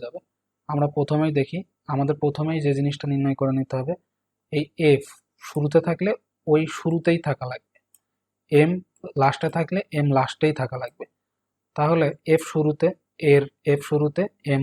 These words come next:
লাস্টে, আর কার আছে? আর কারোর নাই, তার মানে আর দুটো অটোমেটিকই বাদ হয়ে যাচ্ছে। আমি এইটা নির্ণয় করে নিলে বাকিগুলা সব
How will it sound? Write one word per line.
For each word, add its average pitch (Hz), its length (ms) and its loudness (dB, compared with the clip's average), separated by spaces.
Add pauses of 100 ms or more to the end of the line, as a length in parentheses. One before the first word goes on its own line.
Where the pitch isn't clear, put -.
(120)
লাস্টে, 127 340 -6 (460)
আর 143 160 4 (120)
কার 151 160 6
আছে? 156 240 -4 (560)
আর 143 220 0
কারোর 131 320 4
নাই, 117 120 -8 (540)
তার 139 180 0
মানে 160 140 -2 (180)
আর 139 180 2 (100)
দুটো 143 220 0 (340)
অটোমেটিকই 147 760 -2 (280)
বাদ 123 300 0
হয়ে 123 220 0
যাচ্ছে। - 260 -12 (1080)
আমি 147 200 -2 (140)
এইটা 147 320 4 (420)
নির্ণয় 151 360 2
করে 151 200 4
নিলে 147 240 4
বাকিগুলা 135 500 0
সব 135 200 -6